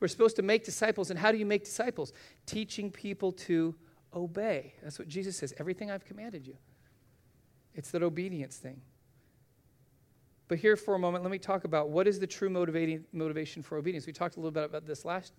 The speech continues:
last week. If it's compliance, if it's because we live in fear and we better obey, it'll never work. The law proved that. The law wasn't good enough to save anybody. The law wasn't good enough to transform anybody. But what transforms people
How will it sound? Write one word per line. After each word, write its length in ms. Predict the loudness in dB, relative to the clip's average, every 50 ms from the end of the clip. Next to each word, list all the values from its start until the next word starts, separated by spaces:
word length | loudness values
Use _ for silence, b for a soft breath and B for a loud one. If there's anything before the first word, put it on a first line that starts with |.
| _ -4
last 240 | -4 -4 -4 -6 -10
week. 200 | -14 -14 -16 B B B B B B B B B B B 4
If 200 | 6 6 8 8
it's 160 | 6 6 4
compliance, 880 | 2 0 0 0 0 2 4 6 6 6 6 4 2 -2 -8 -10 -12 -14 -18 -20 b b b b b b b b b _ _ _ _ _ _ _ _
if 180 | 2 2 4 2
it's 140 | 0 0 0
because 320 | -2 4 6 6 6 6
we 120 | 6 6
live 180 | 8 8 8 6
in 80 | 4 0
fear 380 | -2 -2 0 4 6 8 6
and 140 | 6 6 2
we 80 | 2 6
better 280 | 6 8 8 8 8
obey, 460 | 6 8 8 8 8 6 4 0 -4 -10 -20 _ _
it'll 220 | 0 2 2 2 2
never 280 | 0 0 0 -2 -4
work. 340 | -6 -8 -10 -12 -16 -20 -20 -20 _ _ _
The 100 | -2 0
law 280 | 4 6 8 8 8 6
proved 380 | 4 4 2 4 4 2 -2
that. 180 | -6 -10 -12 -16 -20 -20 _ _ _ _ b b b b b b b 4
The 80 | 6 10
law 160 | 12 12 12
wasn't 260 | 12 10 8 6 6
good 140 | 6 6 6
enough 160 | 6 2 0
to 80 | -2 -4
save 260 | 2 4 6 6 6
anybody. 300 | 6 4 2 2 2 4
The 80 | 6 8
law 160 | 8 8 8
wasn't 200 | 6 4 4 4
good 120 | 4 4
enough 140 | 6 4 0
to 100 | -2 -6
transform 520 | -6 -2 0 0 0 -2 -2 -2 0 2 2
anybody. 280 | 2 2 2 0 2
But 160 | 4 2 4
what 200 | 6 6 6 6
transforms 680 | 4 2 0 2 2 0 -2 -4 -2 0 2 2 2 0
people 400 | -2 -2 -2 -2 0 0 -2 -2